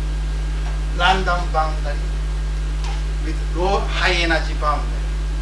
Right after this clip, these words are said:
they are not, do not have the higher thermal stability. So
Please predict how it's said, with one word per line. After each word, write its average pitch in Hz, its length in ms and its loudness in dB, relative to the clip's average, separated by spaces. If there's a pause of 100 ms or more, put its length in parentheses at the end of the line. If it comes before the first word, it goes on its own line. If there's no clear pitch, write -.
(440)
they - 80 0
are - 120 -2
not, - 160 0 (680)
do 170 80 0
not 156 160 0 (200)
have 147 260 0
the - 100 0 (1400)
higher 147 320 0 (160)
thermal - 320 -2
stability. - 1600 -2
So 151 140 0